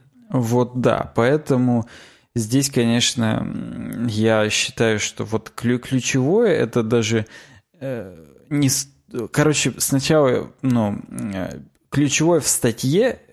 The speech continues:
как мне показалось, то, что merge request надо быстро донести, вот. И, ну, как бы, соответственно, любое вот то, что всё ты перечислил, там, токсичничать как-то, там, придирки, ты-,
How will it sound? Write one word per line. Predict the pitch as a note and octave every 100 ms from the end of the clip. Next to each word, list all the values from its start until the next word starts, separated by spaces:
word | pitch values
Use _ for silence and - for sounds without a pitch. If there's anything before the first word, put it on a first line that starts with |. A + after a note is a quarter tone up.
| - A#2+ B2+ -
как | A#2 G2+
мне | A#2 A2
показалось, | G#2 A2+ G#2+ -
то, | - A#2+
что | - A#2
merge | A#2+ A#2 G#2+ A2
request | B2+ A#2
надо | A2 G#2+
быстро | G#2 B2 - A2
донести, | G#2 G#2+ A2 - - A3 B3+ - - _ _ _ -
вот. | A2+ A2+ A2+ -
И, | D3 F3
ну, | F#3
как | F3+ F3+ C#3+
бы, | C#3
соответственно, | C3 D#3+ F#3 F#3+ - -
любое | D3 D#3+ F#3+ G3+
вот | D3+ C3+
то, | D3
что | - D3+
всё | C3+ -
ты | D3 C#3
перечислил, | C#3 C#3+ D3 B3+ - D#3
там, | - -
токсичничать | - C3 - - F3 - C#3+ - C3+
как-то, | - B2 - A#2+
там, | - A2
придирки, | G#2 A#2+ B2+ F#3 F3+ C3+
ты-, | E3